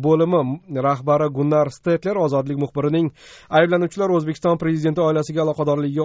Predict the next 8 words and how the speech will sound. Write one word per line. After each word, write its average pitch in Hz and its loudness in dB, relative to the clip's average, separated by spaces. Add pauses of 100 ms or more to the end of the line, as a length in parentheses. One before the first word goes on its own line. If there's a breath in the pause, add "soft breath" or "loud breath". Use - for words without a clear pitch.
(120)
oid 156 -2
iddaolar 156 0
tergov 147 -2
doirasida 139 0
o'rganilmoqdami 156 0 (420 loud breath)
degan 147 0
savolini 139 0 (240)
izohlashdan 131 -2